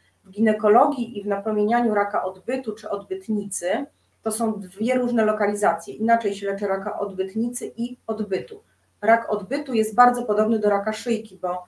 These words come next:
związany jest z tym samym czynnikiem ryzyka, czyli z infekcją H P V. Natomiast rak odbytnicy jest kruczolakorakiem. E,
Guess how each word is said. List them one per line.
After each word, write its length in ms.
związany 460
jest 160
z 60
tym 140
samym 360
czynnikiem 440
ryzyka, 400
czyli 320
z 80
infekcją 460
H 140
P 140
V. 220
Natomiast 400
rak 180
odbytnicy 580
jest 260
kruczolakorakiem. 1080
E, 680